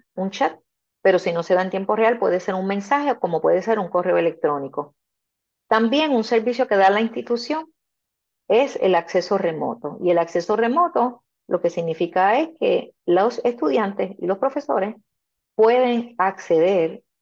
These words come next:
a los recursos bibliográficos que tiene la institución fuera del campus donde está, siempre y cuando puedan autenticarse. Y esa,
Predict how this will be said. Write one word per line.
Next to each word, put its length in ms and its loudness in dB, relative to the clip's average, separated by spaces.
a 380 2
los 220 2
recursos 380 2
bibliográficos 640 0
que 120 -2
tiene 200 -2
la 80 0
institución 720 -2
fuera 300 4
del 240 4
campus 540 -2
donde 200 0
está, 220 -2
siempre 320 -2
y 40 -2
cuando 300 -2
puedan 240 0
autenticarse. 880 -4
Y 220 4
esa, 680 2